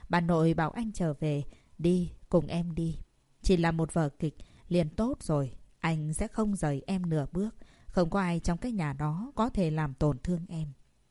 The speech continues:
"Đính hôn sao? Với ai?" Cô vừa có chuyện lớn như vậy, làm sao có ai dám cưới cô ta chứ? Thế giới này thật không thể tin được. Lắc đầu, Phùng Dịch Phong hoàn toàn không quan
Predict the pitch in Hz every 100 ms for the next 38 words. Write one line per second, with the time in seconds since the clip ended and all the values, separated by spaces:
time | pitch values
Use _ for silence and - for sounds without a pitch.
0 | _ 165 190 214 208 190 185 - 180 180
1 | - - 196 202 233 - 202 196 - -
2 | _ _ _ - - 214 180 165 156 -
3 | 185 233 185 156 160 180 214 240 175 151
4 | - - - 180 185 180 240 233 254 -
5 | 233 214 220 220 233 214 254 220 - 175
6 | 165 - 185 - _ - 196 208 202 226
7 | 180 151 139 - 147 - 233 208 170 -
8 | 233 208 175 147 - - - _ _ -
9 | 220 - - 151 151 139 - - - 180
10 | 165 170 240 233 180 156 139 151 143 139
11 | 185 170 170